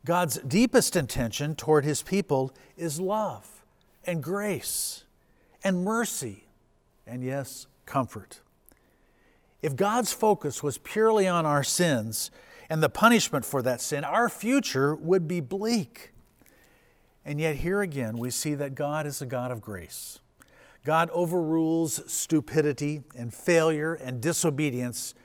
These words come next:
and sin with his own promise of comfort. One commentator I read said, "We see here in God not a frown, but a smile." Not distance,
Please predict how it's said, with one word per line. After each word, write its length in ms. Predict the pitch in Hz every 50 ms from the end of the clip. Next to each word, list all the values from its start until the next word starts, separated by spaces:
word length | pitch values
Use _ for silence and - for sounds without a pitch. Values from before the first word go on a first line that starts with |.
| - - _
and 180 | 135 139 135
sin 600 | - - - - 196 196 175 139 117 117 117 117 - - - _ _ _ _ _ _ _ _ _
with 140 | - 135 -
his 180 | - 135 117 147
own 240 | 139 143 165 170 156
promise 600 | - - 160 143 131 117 117 110 - - - - -
of 160 | - 127 -
comfort. 500 | - - 139 117 - - 113 - _ - - _ _ _ _ _ _ _ _ _ - _ _ _ _ _ _ _ _ _ _ _ _ _
One 180 | - 151 156 139
commentator 600 | - 131 156 160 160 147 - 127 143 135 143 139
I 60 | 127
read 300 | 131 135 135 135 135 123
said, 200 | - - 147 127
"We 180 | 120 127 143 143
see 420 | - - - - 202 202 202 196
here 360 | 175 165 190 190 180 175 165 - - - - - -
in 180 | 165 165 160
God 360 | 131 156 160 165 165 156 151
not 240 | 147 151 180 196 180
a 80 | 147 -
frown, 680 | - - - 185 214 220 196 156 151 156 170 190 185 - - - - _
but 140 | - 180 185
a 40 | 180
smile." 600 | - - - 214 220 220 220 208 151 104 101 104 - _ _ _ _ _ _ _ _ _ _ _ _ _ 165
Not 240 | 202 208 190 151
distance, 640 | 127 220 240 - - - 151 147 156 - - - -